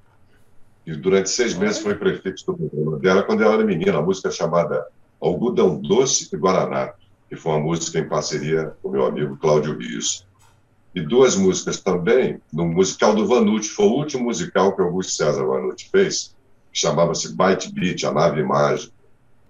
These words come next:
Speaker 1: E nós fizemos, é, duas canções também pra lá, tá em disco, né? Mas o meu trabalho musical é um trabalho,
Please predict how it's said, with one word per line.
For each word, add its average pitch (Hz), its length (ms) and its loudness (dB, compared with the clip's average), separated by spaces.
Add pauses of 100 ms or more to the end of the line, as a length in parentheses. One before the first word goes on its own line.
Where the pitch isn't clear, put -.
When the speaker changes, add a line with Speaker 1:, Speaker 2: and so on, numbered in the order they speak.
(640)
Speaker 1:
E 67 280 -4
nós 76 260 0
fizemos, 78 760 -2
é, 55 680 -4 (100)
duas 78 220 2
canções 69 520 -2
também - 280 -6
pra 76 140 -4
lá, 76 320 2
tá - 380 -10
em - 80 -14 (100)
disco, - 440 -12
né? - 120 -14 (880)
Mas 76 260 -2
o - 20 -2
meu 78 140 2
trabalho 69 400 0
musical 82 880 -2
é - 240 -4
um - 120 -10
trabalho, 101 840 -8